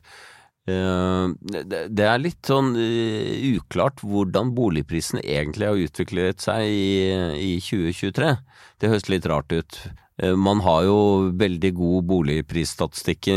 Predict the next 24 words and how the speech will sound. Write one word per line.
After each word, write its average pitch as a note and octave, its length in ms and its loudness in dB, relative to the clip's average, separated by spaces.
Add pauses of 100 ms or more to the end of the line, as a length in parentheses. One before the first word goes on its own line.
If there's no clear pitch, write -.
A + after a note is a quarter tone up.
(140)
i F2+ 40 0
Norge. F#2+ 380 2 (640)
Så A2+ 80 4
det A2 60 6
er F2 80 2
ikke C3+ 160 4
det G2 100 4
at F2+ 100 -2
man G2+ 160 2
ikke G2 220 0
vet D2+ 480 -2
hva F2+ 160 2
hvert D2+ 240 -2
enke-, D#2+ 520 0
hva E2 200 2
hver, D#2+ 400 0
hver D#2 240 0
enkel D#2 340 -4
leilighet D2+ 640 -2
eller E2 160 0
bo-, D#2+ 480 -2
eller D#2 240 0
hus D#2 340 -2
blir, D#2 380 0